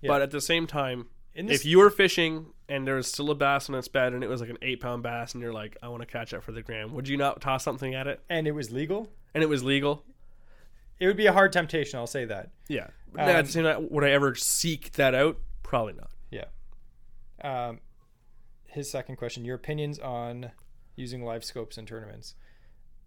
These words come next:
Speaker 1: Again, we talked about this last time. Like,
Speaker 2: If everyone has it, it's fair.
Speaker 1: if everyone has it, it's fair. If you
Speaker 2: <laughs> If I was in that
Speaker 1: personally
Speaker 2: tournament, I'd be like, "None of you can use it. I can't afford that."
Speaker 1: Yeah.
Speaker 2: <laughs>
Speaker 1: I, the only time I think live scope is unfair, so to say, and I don't mean to, like, play a little violin, but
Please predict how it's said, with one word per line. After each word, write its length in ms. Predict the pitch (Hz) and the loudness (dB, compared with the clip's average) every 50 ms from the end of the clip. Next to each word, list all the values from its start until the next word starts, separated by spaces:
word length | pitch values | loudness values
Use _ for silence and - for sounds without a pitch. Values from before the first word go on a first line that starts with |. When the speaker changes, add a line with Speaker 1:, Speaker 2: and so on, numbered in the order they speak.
| - - - | -20 -12 -8
Speaker 1:
Again, 260 | 160 147 143 135 127 | -4 -2 -2 -2 -2
we 100 | 131 135 | -4 -6
talked 220 | 135 - 165 165 165 | -4 -4 -4 -4 -4
about 120 | 170 160 | -6 -6
this 160 | 143 135 - | -6 -6 -6
last 180 | 127 123 120 - | -6 -6 -6 -6
time. 220 | - 143 135 135 | -6 -8 -8 -6
Like, 120 | 127 120 117 | -6 -4 -2
Speaker 2:
If 60 | - | 0
everyone 280 | 160 170 180 175 170 160 | 0 2 2 0 0 0
has 220 | 135 156 156 165 | 0 0 0 0
it, 100 | 180 175 | 0 -4
it's 120 | 135 - | -6 -8
fair. 360 | - - 113 110 110 110 113 - | -8 -6 -6 -4 -4 -6 -8 -8
Speaker 1:
if 120 | - - 160 | -6 -2 -2
everyone 240 | 165 165 180 185 160 | 0 0 0 0 0
has 160 | 160 170 160 | 0 0 0
it, 80 | 165 160 | 0 -2
it's 160 | 156 147 - | -2 -2 -2
fair. 320 | - 170 165 165 165 165 | 0 0 2 2 0 0
If 180 | 156 156 - - | -2 -6 -10 -10
you 240 | 147 151 175 185 127 | -6 -4 -2 -2 0
Speaker 2:
<laughs> 20 | 139 | 2
If 100 | 160 175 | 4 6
I 160 | 180 180 170 | 8 8 8
was 100 | 175 180 | 8 8
in 60 | 185 | 8
that 80 | 190 185 | 8 8
Speaker 1:
personally 0 | |
Speaker 2:
tournament, 360 | - - 185 180 180 190 180 | 8 6 6 6 6 6 6
I'd 100 | 165 160 | 4 4
be 80 | 156 147 | 6 6
like, 200 | 147 147 147 - | 8 6 6 6
"None 160 | 175 180 202 | 8 8 8
of 80 | 220 202 | 8 8
you 140 | 208 208 | 6 4
can 140 | 220 262 180 | 4 4 4
use 220 | 180 202 214 180 165 | 4 4 4 4 4
it. 80 | 147 | 6
I 100 | 165 175 | 6 6
can't 260 | 175 - 180 175 170 | 6 4 4 2 2
afford 340 | - 160 - - 170 170 165 | 0 -2 2 4 4 4 4
that." 280 | 165 135 135 139 175 - - - - | 4 2 4 2 2 0 -2 -8 -4
Speaker 1:
Yeah. 240 | - 151 143 - - - - - | 0 0 2 0 0 0 4 6
Speaker 2:
<laughs> 800 | 220 - - - 233 - - - 247 - - - - - - - | 6 6 6 2 -2 -2 -2 -10 -10 -10 -12 -18 -18 -18 -14 -10
Speaker 1:
I, 100 | - - | -6 -2
the 80 | 180 185 | 0 0
only 200 | 226 262 285 277 | 0 0 0 0
time 260 | - 226 220 220 202 | 0 2 2 2 2
I 60 | 196 | 0
think 200 | 190 196 190 165 | 0 0 -2 -2
live 200 | 156 160 151 151 | 0 0 0 0
scope 220 | 151 - 165 156 139 | 0 -2 -6 -4 -4
is 300 | 147 139 120 - - - - - - _ - | -4 -4 -6 -8 -12 -14 -16 -20 -16 _ -4
unfair, 580 | 156 170 175 170 156 - - 147 147 151 160 | -4 -2 -2 -4 -6 -2 0 2 2 2 2
so 180 | 156 - 170 160 | -2 -4 -6 -4
to 80 | 160 | -6
say, 340 | 160 - - 165 156 160 165 | -6 -4 -2 -2 0 -2 -2
and 160 | 170 170 147 | -4 -6 -6
I 60 | 131 131 | -6 -4
don't 180 | 143 143 143 | -6 -6 -6
mean 140 | 143 139 139 | -8 -8 -6
to, 100 | 131 127 | -6 -4
like, 300 | 123 117 117 117 - - | -4 -4 -4 -6 -8 -8
play 160 | - 151 156 | -4 -2 0
a 80 | 160 156 | 0 0
little 160 | 151 147 139 | 0 0 0
violin, 360 | 123 131 127 131 139 151 147 135 | 0 -2 -2 -2 -2 -4 -6 -6
but 200 | 117 113 110 - | -6 -6 -6 -8